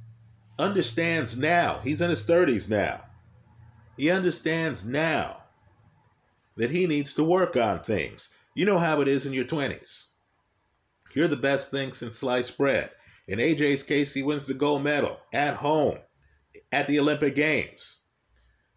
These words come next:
Right? He's knocking guys out. The lifestyle is easy. He's on the way up.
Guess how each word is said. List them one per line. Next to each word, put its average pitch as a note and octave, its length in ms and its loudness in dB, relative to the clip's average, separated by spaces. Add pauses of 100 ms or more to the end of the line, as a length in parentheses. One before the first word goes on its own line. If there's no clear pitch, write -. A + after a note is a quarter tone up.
Right? C#3+ 240 2
He's F3+ 240 0
knocking D#3+ 420 0
guys E3 320 4
out. F3 400 4
The C3 80 2
lifestyle D3 720 2
is D3+ 160 0
easy. C#3 540 2
He's E3+ 240 -2
on E3 180 2
the D#3+ 100 2
way E3+ 240 4
up. F3 480 2